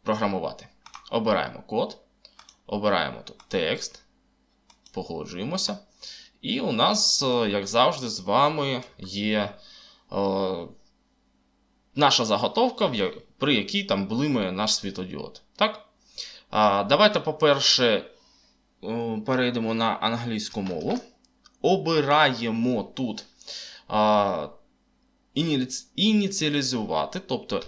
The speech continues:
int. А, називаємо led, да, наш світлодіод. І він у нас, е,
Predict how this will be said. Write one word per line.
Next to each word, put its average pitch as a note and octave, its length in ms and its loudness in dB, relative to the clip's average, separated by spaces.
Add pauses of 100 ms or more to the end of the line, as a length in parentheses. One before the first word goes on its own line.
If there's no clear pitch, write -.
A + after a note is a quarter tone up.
(120)
int. A#2 360 -4 (1900)
А, F#2 400 -4
називаємо G#2 680 0
led, G2+ 500 0
да, F3 220 2 (580)
наш A#2+ 420 0
світлодіод. A#2 720 -4 (720)
І A#3+ 360 -2
він D#3+ 260 -2
у E3+ 80 -4
нас, B2 460 0
е, G#2+ 380 2